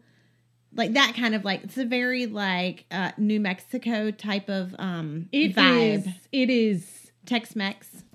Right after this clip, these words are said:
Speaker 2: It has its own vibe. And her <laughs> response, nothing could have shocked me more. So my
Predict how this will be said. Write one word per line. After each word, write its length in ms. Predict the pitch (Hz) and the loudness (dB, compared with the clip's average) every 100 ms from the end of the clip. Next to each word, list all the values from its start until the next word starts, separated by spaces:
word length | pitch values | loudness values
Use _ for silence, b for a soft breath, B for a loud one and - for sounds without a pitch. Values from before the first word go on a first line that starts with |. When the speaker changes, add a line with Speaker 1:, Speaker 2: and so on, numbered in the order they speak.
| _ - | _ 0
Speaker 2:
It 140 | 254 | 4
has 200 | 262 240 | 4 4
its 280 | 190 160 - | 2 4 6
own 260 | 220 226 | 8 8
vibe. 300 | 185 175 160 - B B | 6 6 2 -2 B B
And 200 | 190 233 | 4 4
her 100 | 214 | 4
<laughs> 0 | |
response, 840 | 254 233 226 - 269 233 302 214 - B B 240 | 4 4 2 2 2 6 6 4 -4 B B 4
nothing 400 | 247 285 330 277 | 6 6 2 2
could 140 | 254 | 4
have 100 | 202 | 2
shocked 360 | - 190 175 185 | 2 0 0 -4
me 80 | |
more. 260 | 170 170 - B B | -4 -6 -10 B B
So 120 | - | 2
my 240 | 285 339 | 2 4